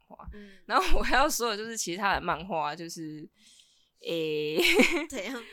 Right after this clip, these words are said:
Speaker 1: 我真的必须说，如果没有动画的话，我真的是不会去看他的漫画。
Speaker 2: 可能看了一集、
Speaker 1: 因为他的画风还蛮特别，
Speaker 2: 两集。
Speaker 1: 就是有点比较像美-，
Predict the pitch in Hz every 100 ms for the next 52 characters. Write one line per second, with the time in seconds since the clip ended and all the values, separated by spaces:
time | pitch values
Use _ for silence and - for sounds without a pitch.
0 | - 214 214 330 381 285 320 302 294 254
1 | 240 202 202 - 202 196 214 - 190 175
2 | 151 180 175 180 156 143 156 - 147 143
3 | 135 143 - - 202 - 226 247 208 233
4 | 247 - 349 392 403 440 415 285 349 302
5 | 262 240 247 185 160 170 - 214 143 160
6 | 170 208 214 - 185 214 180 165 214 208
7 | 170